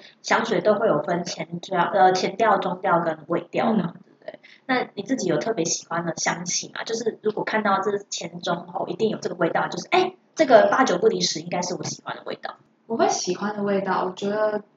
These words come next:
Speaker 2: 最普遍的就是
Speaker 1: 嗯。
Speaker 2: 比较不容易踩雷，就是玫瑰。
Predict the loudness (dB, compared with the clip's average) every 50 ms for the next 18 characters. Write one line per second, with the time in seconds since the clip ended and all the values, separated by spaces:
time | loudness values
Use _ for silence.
0 | _ _ _ _ _ _ _ _ _ -2 0 0 2 0 -2 -6 -8 -10 -10 -10
1 | _ _ -2 0 0 0 -2 -6 -14 -20 -20 -20 _ _ -12 -8 -2 2 2 2
2 | 2 0 -8 -18 _ _ _ _ 2 2 4 2 2 0 -2 -2 -2 -6 -6 -8
3 | -8 -8 -10 -10 -6 -2 -2 -2 -2 -4 -10 -12 _ _ -16 -16 -16